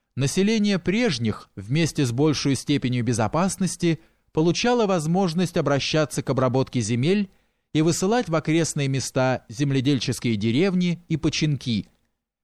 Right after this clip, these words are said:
которые благодаря плодородию почвы скоро поднимали местное благосостояние. В этой русской колонизации, в этом обратном движении русского народа на юго-восточной Украины, когда-то занятой славянскими племенами,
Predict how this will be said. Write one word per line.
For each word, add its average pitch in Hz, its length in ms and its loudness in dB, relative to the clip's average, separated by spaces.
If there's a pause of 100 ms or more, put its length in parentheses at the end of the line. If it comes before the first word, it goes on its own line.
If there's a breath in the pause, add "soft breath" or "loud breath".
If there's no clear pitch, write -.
которые 185 420 2
благодаря 175 500 2
плодородию 160 640 0
почвы 127 580 -2 (280)
скоро 233 360 0
поднимали 156 580 2
местное 131 500 -2
благосостояние. 113 1080 -2 (1200)
В 104 100 -4
этой 160 320 2
русской 156 360 0
колонизации, 143 1000 -2 (340)
в 107 120 0
этом 185 260 2
обратном 180 480 0
движении 160 540 2
русского 156 480 0
народа 139 760 2
на 123 100 0
юго-восточной 139 880 0
Украины, 117 640 0 (400)
когда-то 143 440 2
занятой 135 500 0
славянскими 131 640 -2
племенами, 123 760 0